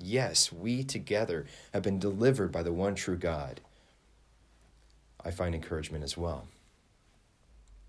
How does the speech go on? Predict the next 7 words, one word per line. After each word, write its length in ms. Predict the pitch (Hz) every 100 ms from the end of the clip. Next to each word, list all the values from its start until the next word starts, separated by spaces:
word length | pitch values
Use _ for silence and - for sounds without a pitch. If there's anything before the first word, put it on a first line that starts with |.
| - - - - - - - - - - - _ - - - - - _ - -
And 100 | 147
there's 140 | 147
also 260 | 139 123 101
this. 440 | 92 - - - - - - - _ _
Maybe 280 | 107 135 170
your 160 | 139 131
faith 480 | 120 107 95 95